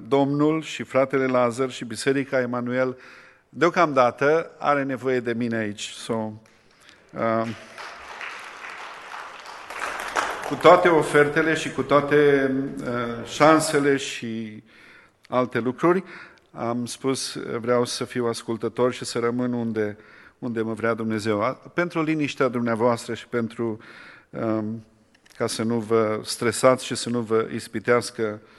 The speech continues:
cel rău cu alte gânduri. Um, Barnaba a zis, "Aici e nevoie de, e nevoie de Saul." Îl aducem pe Saul. Saul a venit și, uh,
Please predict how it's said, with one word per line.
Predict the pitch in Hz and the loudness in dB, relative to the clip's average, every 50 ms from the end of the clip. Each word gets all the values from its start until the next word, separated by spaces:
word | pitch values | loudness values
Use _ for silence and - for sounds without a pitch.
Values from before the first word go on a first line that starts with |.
| - - - - - - _ _ | -20 -20 -20 -20 -20 -20 _ _
cel | _ - - 123 120 110 | _ -8 -4 -4 -2 0
rău | 120 123 120 | 2 2 2
cu | 110 - - | 2 2 2
alte | 120 117 107 120 | 2 2 2 -2
gânduri. | 117 110 123 127 123 117 117 113 117 - - - - - - - - - - - - - - - - - - - - - - _ _ _ | -2 -2 -2 -2 -2 -2 -4 -6 -6 -10 -18 -20 -20 -20 -20 -20 -20 -20 -20 -20 -20 -20 -20 -20 -20 -20 -20 -20 -20 -20 -20 _ _ _
Um, | - 143 131 120 120 120 120 117 117 120 120 117 - - - - - - - - - - - - - _ _ _ _ _ _ _ _ _ _ _ _ _ | -6 0 4 6 6 8 8 6 4 2 0 -4 -8 -12 -16 -18 -18 -18 -20 -20 -20 -20 -20 -20 -20 _ _ _ _ _ _ _ _ _ _ _ _ _
Barnaba | - 131 143 147 147 165 214 240 226 202 | 2 8 10 10 10 10 8 6 6 6
a | 180 | 6
zis, | 160 165 170 - | 6 4 0 0
"Aici | 175 160 165 165 - | 0 0 0 -2 -2
e | - 165 | -4 -4
nevoie | 151 147 139 127 139 143 139 131 | -2 -4 -4 -2 0 0 0 0
de, | 127 120 127 123 117 117 110 - - - - - | 0 -2 -2 0 0 0 0 -2 -6 -12 -14 -12
e | 123 | -10
nevoie | 120 127 117 113 127 123 120 | -8 -8 -8 -6 -6 -6 -4
de | 117 120 | -6 -8
Saul." | 113 - - 117 104 101 - - 131 - - | -8 -6 -4 -2 -2 -4 -4 -10 -16 -18 -14
Îl | 143 131 | -6 -4
aducem | 120 120 123 123 - - 120 113 | -4 -4 -4 -6 -6 -6 -6 -6
pe | 107 117 | -4 -6
Saul. | - - - 120 110 113 113 | -6 -4 -4 -2 -2 -2 -4
Saul | - - - 170 175 170 160 156 | -2 2 4 6 6 8 8 6
a | 151 | 6
venit | 139 143 143 139 143 135 - | 6 4 2 2 2 0 -2
și, | - - - - 139 127 117 - - - - - - - - - _ | -4 -8 -8 -6 -6 -6 -6 -8 -14 -18 -20 -20 -20 -20 -20 -20 _
uh, | - 135 | -4 0